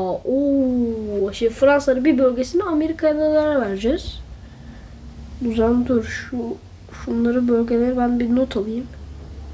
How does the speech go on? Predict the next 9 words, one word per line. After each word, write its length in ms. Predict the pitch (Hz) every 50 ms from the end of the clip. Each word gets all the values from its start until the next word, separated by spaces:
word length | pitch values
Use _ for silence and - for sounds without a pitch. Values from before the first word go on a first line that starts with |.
| - - - - - - - - - -
Böyleydi. 440 | 240 240 240 233 202 185 - 202 - - - - - - - - - - -
Evet. 420 | 233 202 180 175 - - - - - - - - - - - - - - - - - - - - - - - - - - - - - - - - - - - - - - - - 76 73 73 73 76 73 - 76 - 76 - - - - - - - - - - - - - -
O 40 | 247
zaman 160 | 240 247 262
şu 520 | 277 277 - - - 294 294 285 285 285 - - - - - - - - - 254
bir 140 | 311 320
parçayı 500 | - 294 269 247 247 247 - 302 294 294 269
veriyoruz 440 | 277 262 240 262 262 247 220 208 202
Amerikalılara. 880 | 190 196 208 214 202 - - - 208 202 202 202 202 202 214 226 262